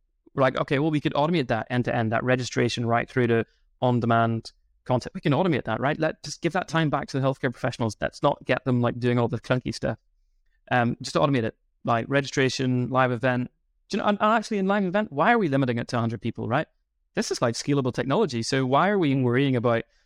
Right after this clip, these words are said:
limiting our teaching and training to a hundred people? We've got millions more to train. Like, we need to welcome thousands, tens of thousands to people to these teaching sessions, not kind of saying, "Only if you're in the exclusive group where I know you, you live in the right place, you have enough money," whatever it is that,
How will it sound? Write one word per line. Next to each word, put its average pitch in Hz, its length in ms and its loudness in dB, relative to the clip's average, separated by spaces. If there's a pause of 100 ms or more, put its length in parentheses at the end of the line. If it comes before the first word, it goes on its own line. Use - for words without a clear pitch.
(140)
limiting 127 600 0 (220)
our 131 80 -2
teaching 139 280 -2
and 120 80 2
training 120 220 0
to 123 100 -6
a 110 40 -6
hundred 113 300 -2
people? 117 260 -4
We've 202 140 -4
got - 140 0
millions 196 300 0
more 151 100 2
to 117 60 0
train. 131 280 0
Like, 113 180 0
we 131 100 -2
need 156 220 0
to 147 200 0 (440)
welcome 127 580 0 (140)
thousands, 139 420 0
tens 156 380 0
of 123 120 0
thousands 120 480 0
to 123 100 -10
people 120 400 -2 (200)
to - 80 -6
these 120 160 0
teaching 127 280 -2
sessions, 113 380 -2
not 147 480 0
kind 131 160 0
of 117 80 -2
saying, 120 380 0 (200)
"Only 151 240 2
if 139 120 -6
you're 135 120 4
in 127 100 2
the 120 60 0
exclusive 120 520 -4
group 120 280 0
where 117 300 2 (500)
I 127 120 2
know 131 180 2
you, 127 380 2 (160)
you 123 260 0
live 123 220 2
in 123 100 2
the 120 100 2
right 120 220 4
place, 123 380 0
you 123 80 0
have 120 160 2
enough 123 240 0
money," 123 320 0
whatever 131 340 2
it 127 80 0
is 120 200 -2
that, 123 160 -2